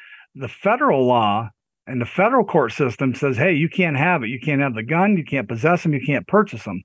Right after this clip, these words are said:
Again, that's gonna require now the federal government to come in and, and, and, uh, handle those things. But you, unfortunately, right now, hipaa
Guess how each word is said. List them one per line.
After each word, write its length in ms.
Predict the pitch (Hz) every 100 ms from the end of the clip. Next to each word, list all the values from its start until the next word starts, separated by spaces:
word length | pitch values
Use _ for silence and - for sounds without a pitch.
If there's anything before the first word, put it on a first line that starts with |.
| - - -
Again, 340 | 127 127 175 175
that's 240 | 156 -
gonna 220 | 170 147
require 460 | 139 127 151 135 127
now 340 | 135 147 147 131 - -
the 60 | -
federal 360 | - 160 143
government 360 | 127 156 147 131
to 60 | 135
come 220 | 143 139
in 160 | 135 131
and, 100 | 127
and, 320 | 135 120 120 -
and, 240 | 131 123 120
uh, 240 | 117 113 - - - -
handle 440 | - 147 180 156 127
those 240 | 120 110
things. 400 | 143 120 107 104 _ _ -
But 260 | - 131 185
you, 140 | 147 147 _ _ -
unfortunately, 800 | 147 - - 190 254 262 175
right 220 | 143 135 123
now, 340 | 123 123 127
hipaa 520 | 113 214 - 147 139